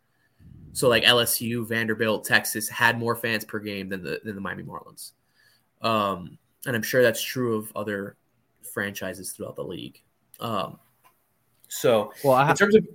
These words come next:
Speaker 1: in terms of viewership, M L S is already surpassing M L B. In terms of attendance, I think we'll get there. I think in ten years it's feasible as, as the game continues to grow.
Speaker 2: After the World Cup in twenty twenty-six, let's say, let's say hypothetically,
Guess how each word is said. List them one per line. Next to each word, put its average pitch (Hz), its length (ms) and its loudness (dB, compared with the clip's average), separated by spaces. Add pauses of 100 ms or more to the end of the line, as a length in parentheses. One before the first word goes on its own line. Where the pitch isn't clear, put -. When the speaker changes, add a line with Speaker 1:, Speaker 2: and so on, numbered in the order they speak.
(220)
Speaker 1:
in 156 80 -2
terms 196 180 2
of 147 60 -2
viewership, 170 420 4
M 143 160 4
L 143 80 4
S 143 160 4
is 120 80 -6
already 113 160 2
surpassing 110 420 -4
M 98 60 -10
L 90 80 -10
B. 98 220 -10
In 87 60 -14
terms 190 200 2
of 170 80 0
attendance, 160 460 -2
I 120 80 -2
think 220 180 -4
we'll 247 140 4
get - 220 -2
there. - 260 -2
I - 40 -2
think 240 160 0
in 214 100 -4
ten 151 200 -2
years 131 180 -6
it's - 140 -8
feasible 110 540 -4 (100)
as, 107 200 -4
as 113 180 -2
the 113 40 -8
game 104 160 -6
continues 101 420 -10
to - 60 -16
grow. - 300 -10 (800)
Speaker 2:
After 165 300 6
the 175 100 6
World 156 240 8
Cup 160 240 4
in 127 80 2
twenty 139 240 4
twenty-six, 135 540 2
let's 160 180 -2
say, 196 160 -4
let's 156 160 -4
say 185 100 0
hypothetically, 139 720 -2